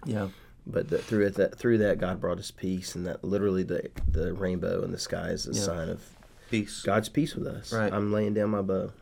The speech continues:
Speaker 2: Uh, you know, it's
Speaker 1: Mm-hmm.
Speaker 2: no longer, uh, judgment is no longer pointing at you in this way. In fact, the bow is pointing toward, uh, skyward. So
Speaker 1: Yeah.
Speaker 2: the, um,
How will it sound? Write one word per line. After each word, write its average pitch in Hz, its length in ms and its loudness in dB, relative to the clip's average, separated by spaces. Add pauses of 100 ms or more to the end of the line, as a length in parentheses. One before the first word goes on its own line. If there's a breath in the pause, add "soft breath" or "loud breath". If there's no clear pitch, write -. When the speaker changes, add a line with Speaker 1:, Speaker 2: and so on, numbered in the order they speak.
(160)
Speaker 2:
Uh, - 160 -12
you 95 140 -2
know, 87 180 -4 (120)
it's 98 320 -4
Speaker 1:
Mm-hmm. 107 160 0 (520 loud breath)
Speaker 2:
no 107 220 8
longer, 101 560 6 (360)
uh, - 180 -8
judgment 98 440 2
is 92 100 -2
no 98 140 2
longer 92 180 0
pointing 92 380 0
at 95 60 0
you 95 80 2
in 92 80 2
this 90 180 -4
way. 98 300 -2 (300)
In 98 120 -8
fact, 98 240 -6
the 87 80 -6
bow 90 160 0
is 92 120 -4
pointing 90 360 0
toward, 87 280 -8 (600 soft breath)
uh, - 40 -10
skyward. - 540 -4 (140)
So 101 440 4 (800 soft breath)
Speaker 1:
Yeah. 110 60 -4
Speaker 2:
the, 127 400 10
um, 104 480 6